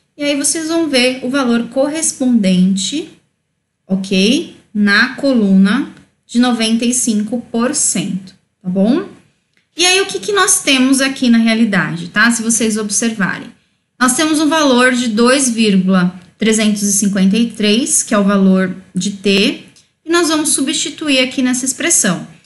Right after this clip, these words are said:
Então, três vírgula vinte e seis é a média, mais ou menos o valor de T, vezes o desvio padrão, dividido pela raiz do nosso número de dados, né? Que são quatro dados que nós temos.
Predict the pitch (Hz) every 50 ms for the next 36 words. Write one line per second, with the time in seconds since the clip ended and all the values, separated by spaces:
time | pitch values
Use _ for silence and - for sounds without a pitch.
0 | _ _ _ - 370 381 403 359 320 269 254 254 247 240 226 220 214 214 208 208
1 | 208 214 208 - - 214 185 180 180 190 202 208 214 208 190 185 185 185 196 202
2 | 202 240 269 294 302 - - - 214 220 226 233 247 254 233 233 226 220 214 208
3 | 202 202 208 202 208 202 196 196 196 185 180 180 180 190 202 233 226 - - 214
4 | 208 214 254 294 - - - _ _ _ _ _ _ - 226 226 240 240 240 240
5 | 233 220 226 233 214 202 226 226 208 190 196 202 196 - 247 262 233 233 220 226
6 | 233 254 277 269 262 277 254 269 226 233 247 233 233 233 - 247 240 240 247 240
7 | 269 277 269 233 208 208 220 233 - - - - - - - _ - 233 254 247
8 | 240 226 233 - - 240 233 226 220 220 220 220 214 233 208 208 202 190 190 190
9 | 196 196 208 196 190 202 196 202 214 233 233 - - 233 - 226 226 233 - 226
10 | 214 220 233 233 233 233 214 202 185 202 196 190 - - - 196 202 220 233 233
11 | - - - - _ _ - -